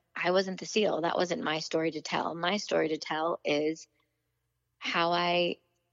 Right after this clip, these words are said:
was perfectly happy married, you know, wife, military wife, and how I lost him and how I picked myself back up and I'm still living and honoring him at the same time."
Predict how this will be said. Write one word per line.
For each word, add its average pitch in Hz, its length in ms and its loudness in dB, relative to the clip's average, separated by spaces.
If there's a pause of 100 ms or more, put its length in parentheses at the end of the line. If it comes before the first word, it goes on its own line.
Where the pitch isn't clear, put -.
(560)
was - 540 -2 (300)
perfectly 190 420 0
happy 175 340 -4
married, 170 480 0 (540)
you 160 120 -2
know, 156 160 -4 (440)
wife, 175 680 0 (420)
military 202 400 0
wife, 180 440 0
and 180 80 -4
how 180 120 0
I 160 120 0
lost 180 360 -2
him 160 300 -2 (360)
and 180 160 -2
how 170 580 -2 (460)
I 185 60 2
picked - 260 -4
myself 185 340 -4
back 175 180 -2
up 165 360 0 (400)
and 165 460 -4 (140)
I'm 170 80 -4
still 165 240 -2
living 160 460 0
and - 140 -6
honoring 170 380 -2
him 160 160 -4
at 160 120 -8
the 170 80 -10
same 160 260 -6
time." - 400 -4